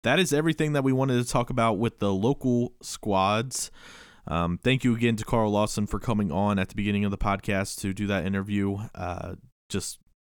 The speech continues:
great guy. Cannot wait for him to come back this season.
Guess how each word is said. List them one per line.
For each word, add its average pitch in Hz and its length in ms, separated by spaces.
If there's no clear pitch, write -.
great 120 240
guy. 101 520
Cannot 101 560
wait 92 320
for - 180
him 92 240
to - 120
come 101 180
back 95 280
this 92 140
season. 90 460